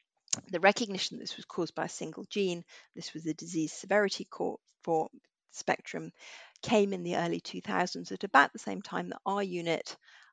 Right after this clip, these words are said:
uh, published that our pa-, two patients who had severe A A amyloidosis had got better when we'd given them I L one blockade. And this was a moment of magical coming together, really, of an ability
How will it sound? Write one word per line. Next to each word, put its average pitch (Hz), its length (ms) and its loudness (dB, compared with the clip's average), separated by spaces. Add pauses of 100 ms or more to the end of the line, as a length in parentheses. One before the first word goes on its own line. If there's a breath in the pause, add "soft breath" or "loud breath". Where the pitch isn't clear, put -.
(100)
uh, 170 120 -2 (160)
published - 640 0 (180)
that - 120 0 (460)
our 175 100 -6
pa-, 165 200 -4 (180)
two 208 160 -4
patients - 460 -6
who - 120 -8
had 170 220 -10
severe 185 440 6
A 147 280 2
A - 0 -
amyloidosis 165 760 -4 (260 loud breath)
had - 140 -12
got - 220 -2
better - 300 0
when - 200 -6
we'd 147 120 -10
given - 240 -8
them 160 160 -10
I 160 160 -2
L - 100 -8
one 170 220 -2
blockade. - 540 -2 (400 loud breath)
And 180 100 -4
this - 120 -4
was 185 140 -2
a 170 160 -4 (180)
moment 180 640 4
of 185 80 -14
magical 180 560 2
coming 165 300 -6
together, 170 420 4
really, 165 380 2
of 170 180 -4
an 160 120 0
ability 170 540 2